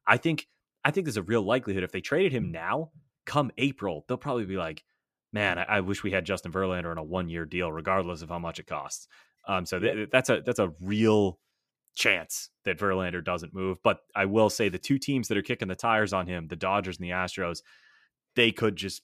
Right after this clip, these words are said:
Speaker 1: blow the Mets away, um, and, and, and certainly bring him in. I would not be surprised to see that.
Speaker 2: Yeah.
Speaker 1: Um, the
Speaker 2: The
Speaker 1: other
Speaker 2: other
Speaker 1: names
Speaker 2: guys
Speaker 1: on
Speaker 2: here
Speaker 1: here. No, go ahead.
Speaker 2: I, I think, I think Edrod is,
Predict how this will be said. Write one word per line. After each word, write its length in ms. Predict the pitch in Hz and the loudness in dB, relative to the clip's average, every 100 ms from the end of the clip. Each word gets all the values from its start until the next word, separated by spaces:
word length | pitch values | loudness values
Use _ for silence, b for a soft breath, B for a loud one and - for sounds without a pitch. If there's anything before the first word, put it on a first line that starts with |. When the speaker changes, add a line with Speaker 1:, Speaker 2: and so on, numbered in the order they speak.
| _ | _
Speaker 1:
blow 220 | 110 107 95 | -2 0 0
the 80 | |
Mets 220 | 92 92 92 | -2 -4 -6
away, 340 | 85 80 80 _ | -6 -8 -10 _
um, 400 | 95 87 85 82 - | -10 -8 -8 -10 -12
and, 160 | 95 - | -12 -12
and, 200 | 85 85 | -12 -12
and 120 | 80 | -10
certainly 340 | 87 85 87 | -10 -10 -12
bring 280 | 78 85 82 | -10 -12 -10
him 280 | 80 82 80 | -10 -10 -10
in. 300 | 87 78 76 - | -12 -12 -14 -10
I 80 | 95 | -6
would 160 | 90 87 | -6 -4
not 220 | 85 82 | -6 -8
be 60 | 82 | -10
surprised 440 | 82 - 78 78 | -12 -10 -10 -10
to 60 | 78 | -12
see 180 | - - | -12 -12
that. 200 | - - _ _ _ _ _ _ _ _ 165 - _ - | -14 -16 _ _ _ _ _ _ _ _ -18 -18 _ -4
Speaker 2:
Yeah. 220 | 98 82 b b b _ _ _ _ _ _ _ | -2 -2 b b b _ _ _ _ _ _ _
Speaker 1:
Um, 360 | 120 110 110 107 _ | 6 8 8 4 _
the 80 | - | 10
Speaker 2:
The 60 | 175 | 12
Speaker 1:
other 100 | 175 | 12
Speaker 2:
other 40 | 143 | 6
Speaker 1:
names 200 | 151 139 | 4 4
Speaker 2:
guys 80 | 135 | 4
Speaker 1:
on 60 | |
Speaker 2:
here 100 | 110 | 6
Speaker 1:
here. 240 | 107 107 - _ _ _ _ _ _ 127 | 4 4 -4 _ _ _ _ _ _ 2
No, 120 | 110 | 4
go 100 | 110 | 6
ahead. 180 | 98 - _ _ _ _ - 160 - _ _ _ | 4 2 _ _ _ _ -2 0 0 _ _ _
Speaker 2:
I, 100 | 120 - | -6 2
I 80 | 165 | 4
think, 240 | 262 - - | 4 0 0
I 80 | 131 | 4
think 200 | 196 - | 4 2
Edrod 480 | 104 107 107 101 101 | -2 2 2 2 2
is, 240 | 95 82 | -2 -6